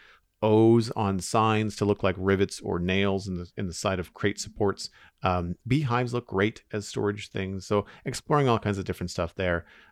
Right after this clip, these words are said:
Uh, also working on the road and, uh, trying to make that feel, um, beaten down, but also stone, so it's not all dirt anymore.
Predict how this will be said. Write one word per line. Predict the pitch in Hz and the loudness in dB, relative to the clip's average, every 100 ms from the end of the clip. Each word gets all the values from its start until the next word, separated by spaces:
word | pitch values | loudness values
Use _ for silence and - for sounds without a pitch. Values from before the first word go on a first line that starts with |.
| - | -4
Uh, | 98 90 - | 0 0 4
also | 117 113 | 2 4
working | 113 107 104 107 | 4 4 2 -2
on | 98 101 95 95 92 | -4 -2 0 0 0
the | 87 | -2
road | 82 92 117 117 113 110 110 107 104 - | -2 2 4 6 4 4 0 -4 -6 -4
and, | 95 92 90 90 87 | -2 -2 -2 -4 -4
uh, | - 90 87 | -4 -2 -2
trying | - 107 | -2 0
to | 101 | 0
make | 98 - | 0 -2
that | 92 - | -6 -6
feel, | - 98 95 92 87 _ _ _ _ _ - | -4 0 2 2 -2 _ _ _ _ _ -4
um, | 87 87 85 82 87 - _ _ _ - - 135 123 | -2 0 -2 -6 -10 -18 _ _ _ -20 -20 -16 -4
beaten | - 170 202 123 | 2 2 0 0
down, | 123 127 135 131 117 | 4 6 4 4 4
but | 107 95 | 4 6
also | 107 107 104 98 95 | 4 4 2 0 -4
stone, | - 117 107 104 | -2 2 2 2
so | 101 101 | 0 -2
it's | - | -2
not | 107 | -2
all | - 92 | 0 0
dirt | 98 98 - | 2 0 0
anymore. | 104 104 107 104 | -2 2 2 0